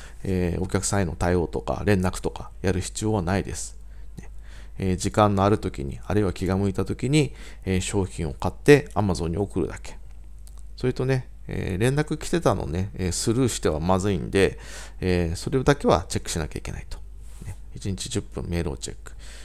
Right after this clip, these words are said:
えー、お客さんの対応をAmazonがやってくれるんじゃないのということなんですけど、そのね、Amazonがやってくれるっていうのを知らずに、あるいはAmazonと、えー、出品者をね、区別つかずに私たちにメールが届くことがあります。その時はね、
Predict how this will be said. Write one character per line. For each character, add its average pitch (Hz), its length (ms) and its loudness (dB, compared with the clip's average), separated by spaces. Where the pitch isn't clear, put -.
え 113 60 -2
ー、 - 20 0
お 117 60 -2
客 - 180 0
さ 151 100 2
ん 143 40 6
の 139 80 2
対 139 220 8
応 143 80 8
を 107 160 8
Amazon 120 360 4
が - 20 4
や 90 60 4
っ - 20 2
て - 140 0
く 104 60 0
れ 113 80 4
る - 20 4
ん 98 40 2
じ 90 60 2
ゃ 85 40 2
な 95 120 6
い 87 60 2
の 80 100 -2
と - 140 -8
い - 40 -2
う 127 60 2
こ 135 140 2
と 131 100 0
な 110 80 2
ん 92 80 -2
で - 60 -8
す - 120 -6
け - 120 -2
ど、 - 260 0
そ - 400 -6
の 123 100 2
ね、 131 180 4
Amazon 135 420 6
が 92 60 4
や 98 60 6
っ - 40 0
て 123 120 4
く 120 60 0
れ 127 100 8
る 127 80 4
っ 123 40 0
て - 200 2
い - 40 8
う - 20 2
の - 120 -2
を - 20 -4
知 - 160 0
ら 123 100 12
ず 127 140 6
に、 98 160 0
あ 147 80 6
る 160 80 12
い 131 40 10
は 101 200 6
Amazon 147 460 6
と、 - 360 6
え 87 600 6
ー、 - 20 -4
出 - 200 -6
品 123 100 4
者 82 160 2
を - 40 -4
ね、 113 120 0
区 - 140 2
別 131 200 4
つ - 120 2
か 107 100 4
ず 117 120 2
に 143 220 2
私 117 260 2
た - 120 2
ち 117 100 -6
に 117 80 2
メ 110 160 4
ー 120 40 4
ル 117 60 2
が 117 100 4
届 117 260 -2
く - 40 -14
こ - 120 0
と - 80 -4
が - 100 2
あ - 40 0
り - 60 -2
ま - 140 -6
す。 - 260 -2
そ - 100 0
の 151 60 0
時 - 180 0
は 62 120 -2
ね、 107 240 0